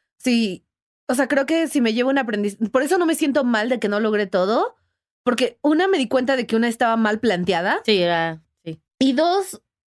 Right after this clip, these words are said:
Speaker 2: Y las
Speaker 1: que
Speaker 2: otras dos sí las
Speaker 1: y las
Speaker 2: trabajaste.
Speaker 1: otras dos sí las trabajé, pero, por ejemplo, mejores relaciones es demasiado amplio. O sea, no se pueden todas, ¿no? Entonces, también está bien
Speaker 2: <laughs> Así de, "Voy a escoger la de mi
Speaker 1: enfocarte.
Speaker 2: gato".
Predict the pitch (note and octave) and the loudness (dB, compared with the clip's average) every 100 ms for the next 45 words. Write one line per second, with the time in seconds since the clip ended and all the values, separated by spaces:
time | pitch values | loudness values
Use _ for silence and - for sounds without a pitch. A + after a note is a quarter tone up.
0 | _ - _ - G#3+ A#3+ A#3+ B3 A#3+ A3+ | _ -20 _ 0 2 2 2 0 0 0
1 | A3 D4+ C#4 - F4+ E4 F#4+ D4+ F#4 F#4+ | 0 2 2 0 0 0 0 0 0 0
2 | F#4+ F#4 F4 D4+ C#4 C4+ C4 A#3 G#3+ A3 | 0 0 -2 -2 -4 -2 -2 -2 -4 -2
3 | A#3 A3+ B3+ D#4 D#4+ C4+ G3+ B3 B3+ C4 | 0 0 0 0 0 -2 -2 -4 -2 -2
4 | C4+ C4+ G#3 B3+ A3 F#3+ G#3 F#3+ - - | -2 -2 -2 -2 0 0 0 -4 -6 -6
5 | F#3+ G#3+ G3 _ _ _ _ _ B3 C#4 | -2 -2 -4 _ _ _ _ _ 0 0
6 | D4+ E4+ D#4+ B3 B3+ D3 - _ - A#3 | 2 0 0 0 -2 -4 -16 _ -4 -2
7 | F4+ A#3+ B3+ A#3 C4 B3 _ B3 B3 C4+ | 0 -2 -2 0 -2 -2 _ 0 0 0
8 | C#4 C4 B3+ B3 A#3+ B3 A#3 A#3 - G#3 | 0 0 0 0 2 2 0 -2 -4 -2
9 | B3 F3+ A3+ C4+ G#3+ A#3+ A#3 G#3 F3+ E3+ | 0 2 4 2 2 2 2 2 0 0
10 | C3 - | -4 -12